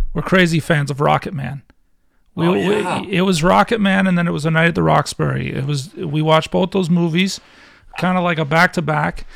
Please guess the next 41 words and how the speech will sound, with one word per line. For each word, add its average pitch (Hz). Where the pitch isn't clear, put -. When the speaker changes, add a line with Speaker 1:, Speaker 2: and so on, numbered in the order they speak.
Speaker 1:
and 160
we 185
would 190
rewind 180
the 160
moment 160
when 143
you 147
farted 147
on 151
Mars, 151
like, 151
fifty 175
times, 135
and 147
we'd 147
just 143
die, 135
just 147
die 147
laughing. 131
Uh, 156
Speaker 2:
Isn't 165
that 190
funny? 156
Speaker 1:
Oh 170
my 143
God, 123
it's -
ridiculous. 160
And 190
to 180
be 180
Speaker 2:
Well, 185
Speaker 1:
honest, 190
Speaker 2:
I 170
Speaker 1:
it, 151
it 180
holds 180
up, 175
man. 131